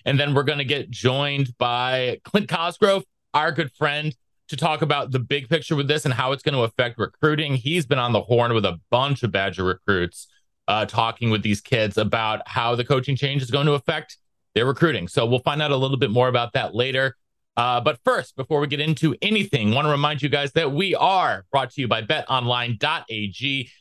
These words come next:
They continue to be the number one source for all of your football betting needs this season. College, N F L, Ca-, uh, Canadian football, it doesn't matter.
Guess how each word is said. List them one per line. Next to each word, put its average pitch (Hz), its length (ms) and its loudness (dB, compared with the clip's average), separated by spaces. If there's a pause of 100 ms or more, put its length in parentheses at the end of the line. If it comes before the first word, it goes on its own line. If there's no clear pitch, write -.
(120)
They 180 240 0
continue 170 680 0
to 151 120 -2
be 110 260 0
the 104 480 0
number 147 460 4
one 139 300 2
source 120 400 0
for - 200 -2
all 165 280 2
of 135 160 0
your 123 220 2 (100)
football 120 540 2
betting 117 380 0
needs 127 360 0
this 107 160 -2
season. 135 420 2 (300)
College, 175 440 0
N 170 200 -2
F 151 220 -2
L, 156 420 0 (380)
Ca-, - 180 -4
uh, 127 240 0
Canadian 147 540 -2
football, 170 400 2
it - 180 -4
doesn't 117 320 -4
matter. 117 400 0